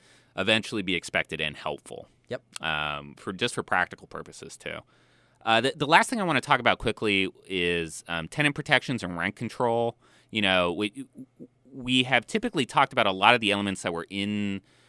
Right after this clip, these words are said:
Speaker 1: this budget proposal in the context of a broader housing package that might be, um, passed possibly this year that would,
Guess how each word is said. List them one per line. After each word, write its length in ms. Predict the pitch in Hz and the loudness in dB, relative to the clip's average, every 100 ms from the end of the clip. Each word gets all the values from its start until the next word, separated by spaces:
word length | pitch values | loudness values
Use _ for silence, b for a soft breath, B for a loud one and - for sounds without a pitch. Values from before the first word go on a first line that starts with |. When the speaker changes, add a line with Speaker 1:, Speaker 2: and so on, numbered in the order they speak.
| b b - | b b -4
Speaker 1:
this 180 | 90 | -4
budget 360 | - 165 175 175 | 2 2 4 2
proposal 580 | 127 104 104 101 110 98 | -2 0 0 0 0 -2
in 80 | 92 | -2
the 80 | |
context 460 | 92 107 98 104 - | -4 -4 -4 -6 -6
of 40 | |
a 60 | 85 | -10
broader 560 | - 90 95 113 123 104 | -8 0 6 8 8 6
housing 340 | 98 90 87 | 4 4 0
package 500 | - 87 78 78 - | -4 -4 -4 -8 -6
that 140 | 82 | -6
might 300 | 76 82 82 | -4 -4 -6
be, 480 | - 80 80 78 76 b b b - | -6 -6 -4 -6 -8 b b b -4
um, 340 | 82 80 78 - | -2 -2 -4 -12
passed 400 | - 87 82 - | -4 0 0 -2
possibly 420 | - 87 80 - 80 | -2 -2 -2 -6 -8
this 240 | 80 - | -8 -6
year 220 | 87 87 | -4 -2
that 200 | 82 85 | 0 -2
would, 380 | 95 107 113 101 | -2 -2 -2 -4